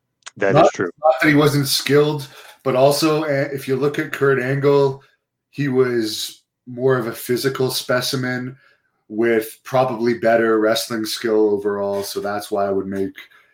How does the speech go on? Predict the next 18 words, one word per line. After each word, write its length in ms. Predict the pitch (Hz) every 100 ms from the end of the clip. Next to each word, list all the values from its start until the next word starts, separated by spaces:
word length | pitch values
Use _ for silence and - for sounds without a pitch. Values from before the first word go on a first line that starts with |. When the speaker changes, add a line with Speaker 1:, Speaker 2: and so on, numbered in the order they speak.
| _ _
Speaker 2:
that 260 | 107 110 -
pick. 260 | 117 110 113
And 140 | 107
there 140 | 110
is 240 | 131 131 -
some 240 | 127 113
fights 400 | - 117 117 -
on 160 | 113 104
record 440 | 110 110 117 107
that 100 | 107
Robinson 580 | 101 104 107 104 - 101
lost. 720 | 95 104 - - - - - _ _ _ _ _ _ -
I'm 140 | 107
not 180 | 123 127
saying 380 | 123 120 110 110
Robinson 500 | 110 110 107 - 101
wasn't 300 | 107 104 98
skilled, 560 | - 110 104 101 98